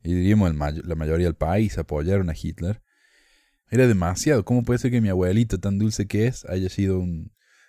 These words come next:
S S, un S A, ¿no?". Entonces lo que hacían era, cambiaban la historia. La apagaban, la, la cam-, la, la alteraban, la modificaban, la hacían más linda,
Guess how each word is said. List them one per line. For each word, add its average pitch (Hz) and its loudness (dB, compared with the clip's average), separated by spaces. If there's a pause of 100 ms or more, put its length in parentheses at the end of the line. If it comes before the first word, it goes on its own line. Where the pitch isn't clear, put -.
(120)
S 104 2
S, 80 -2
un 78 -4
S 95 0
A, 92 4
¿no?". 90 -4 (840)
Entonces 120 0
lo 123 4
que 123 4
hacían 147 2
era, 107 -2 (960)
cambiaban 101 2
la 82 -2
historia. 64 -10 (920)
La 87 -6
apagaban, 80 0 (120)
la, 64 -10
la 76 -8
cam-, 80 -4
la, 76 -8
la 65 -10
alteraban, 85 0 (160)
la 87 -6
modificaban, 85 -2
la 87 -4
hacían 90 -2
más 87 -2
linda, 90 -2